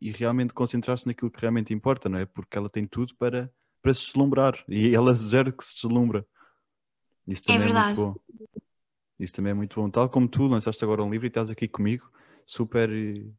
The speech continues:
Speaker 1: na boa, estamos aqui um domingo, <laughs> às duas e meia, acabadinhos de acordar, provavelmente. Ahm,
Speaker 2: <laughs>
Speaker 1: portanto, estamos aqui. Tu não, tu não. <laughs> Tu já estás
Speaker 2: Não
Speaker 1: acordado
Speaker 2: acredito.
Speaker 1: desde que horas?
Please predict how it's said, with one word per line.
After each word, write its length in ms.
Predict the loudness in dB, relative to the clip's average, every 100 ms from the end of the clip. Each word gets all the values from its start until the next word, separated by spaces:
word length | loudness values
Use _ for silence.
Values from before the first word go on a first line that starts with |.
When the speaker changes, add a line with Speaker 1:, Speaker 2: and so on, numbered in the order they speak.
| _
Speaker 1:
na 160 | -4 -2
boa, 280 | 0 0 -2
estamos 280 | -2 -4 -6
aqui 200 | -4 -2
um 100 | 0
domingo, 400 | 2 2 2 -2 -6
<laughs> 60 |
às 220 | 0 2 2
duas 280 | 4 4
e 80 | 4
meia, 340 | 4 2 0 -2 -8 -6
acabadinhos 560 | 0 4 6 8 8 8
de 80 | 6
acordar, 360 | 6 6 4
provavelmente. 800 | 6 4 6 6 6 4 2 -2 -12 -12 _
Ahm, 600 | 4 6 8 6 6 2 2
Speaker 2:
<laughs> 320 | 2 2 -8
Speaker 1:
portanto, 220 | 0 0
estamos 260 | 2 2 2
aqui. 300 | 2 0 0
Tu 140 | 4
não, 220 | 4 4 0 -6
tu 100 | -2
não. 180 | 0 0
<laughs> 1160 | 0 0 2 0 -4 -10 -8 -8 -8 -16 -20 _
Tu 100 | 0
já 80 | 4
estás 200 | 4 2
Speaker 2:
Não 40 |
Speaker 1:
acordado 260 | 4 4 6
Speaker 2:
acredito. 20 |
Speaker 1:
desde 200 | 2 0
que 120 | 0
horas? 320 | 0 0 -12